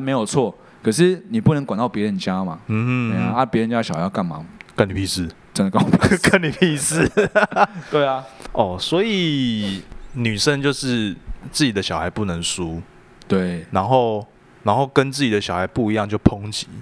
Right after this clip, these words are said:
Speaker 2: 是这样子吗？
Speaker 1: 他们比较会去在意别人的做法。
Speaker 2: 哦，
Speaker 1: 有没有，
Speaker 2: 其实
Speaker 1: 有没有符合一般大众的准则？
Speaker 2: OK。
Speaker 1: 可是我们男生这边是，我，我只要顾好我自己，自己家里的事情就好。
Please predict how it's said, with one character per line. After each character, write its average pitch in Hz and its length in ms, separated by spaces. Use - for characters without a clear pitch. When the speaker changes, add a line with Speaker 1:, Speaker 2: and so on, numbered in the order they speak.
Speaker 2:
是 107 120
这 101 120
样 92 100
子 82 100
吗？ - 160
Speaker 1:
他 160 120
们 156 180
比 87 120
较 120 180
会 117 200
去 110 360
在 104 240
意 104 200
别 85 180
人 92 140
的 82 120
做 85 220
法。 - 200
Speaker 2:
哦， 85 380
Speaker 1:
有 107 120
没 107 120
有， 127 140
Speaker 2:
其 - 20
实 131 60
Speaker 1:
有 117 60
没 131 140
有 139 80
符 92 260
合 82 400
一 113 80
般 104 240
大 98 200
众 92 220
的 85 220
准 90 260
则？ 82 340
Speaker 2:
OK。 90 420
Speaker 1:
可 107 100
是 120 80
我 147 120
们 107 140
男 98 140
生 110 160
这 110 120
边 107 200
是， 104 240
我， 107 180
我 110 120
只 104 140
要 101 80
顾 107 180
好 90 120
我 82 120
自 98 120
己， 87 180
自 - 120
己 92 140
家 92 220
里 90 80
的 80 60
事 92 140
情 80 200
就 82 120
好。 73 80